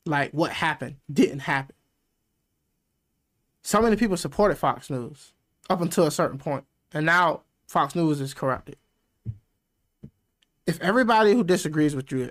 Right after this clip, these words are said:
everybody that you respect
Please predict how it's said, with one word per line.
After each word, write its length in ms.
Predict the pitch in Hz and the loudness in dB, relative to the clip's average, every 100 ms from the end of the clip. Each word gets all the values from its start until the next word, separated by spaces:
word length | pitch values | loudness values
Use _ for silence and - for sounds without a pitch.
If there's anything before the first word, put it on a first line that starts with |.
| - | -4
everybody 680 | 190 226 202 196 185 165 151 | 0 0 2 2 2 2 2
that 340 | 151 135 - _ _ _ | 2 0 -2 _ _ _
you 240 | - 165 170 | -6 0 0
respect 500 | 165 - 160 143 | 0 -2 -2 -2